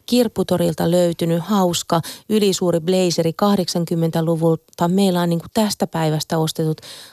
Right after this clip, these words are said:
vaikka nahkahousut, ja sit me tehdään niistä yhdistelmä, missä niinku näkyy just se meidän oma persoonallisuus, ja siitä tulee kiinnostava, kestävä,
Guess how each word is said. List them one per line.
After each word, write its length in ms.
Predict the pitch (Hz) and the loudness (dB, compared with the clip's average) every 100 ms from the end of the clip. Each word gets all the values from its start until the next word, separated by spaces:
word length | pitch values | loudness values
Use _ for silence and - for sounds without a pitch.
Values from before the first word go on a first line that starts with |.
| - | -4
vaikka 240 | 165 - | -4 -2
nahkahousut, 840 | 190 220 220 - 165 170 170 - 165 | 2 2 2 -2 2 2 2 -2 -6
ja 60 | |
sit 140 | 165 - | -4 -2
me 60 | |
tehdään 280 | 196 190 175 | 0 2 2
niistä 280 | 185 - 180 | 0 0 0
yhdistelmä, 640 | 185 170 160 - 156 151 - - | 0 0 -2 0 0 0 -4 -8
missä 240 | 196 180 190 | -4 0 0
niinku 220 | 170 160 | 0 0
näkyy 340 | 180 185 185 | 2 2 2
just 200 | 165 160 | 2 2
se 60 | - | 0
meidän 260 | 165 165 170 | 0 2 2
oma 260 | 254 262 | 4 4
persoonallisuus, 920 | 214 196 185 - 165 156 151 151 156 160 | 2 2 0 -2 -4 -4 -4 -4 -4 -4
ja 60 | |
siitä 200 | 160 170 - | -2 -4 -2
tulee 220 | 160 165 | -2 -2
kiinnostava, 760 | - 247 220 180 165 - 156 151 - | 0 2 2 0 -2 -4 -4 -4 -2
kestävä, 540 | 190 180 - 160 151 | 0 0 -2 -6 -6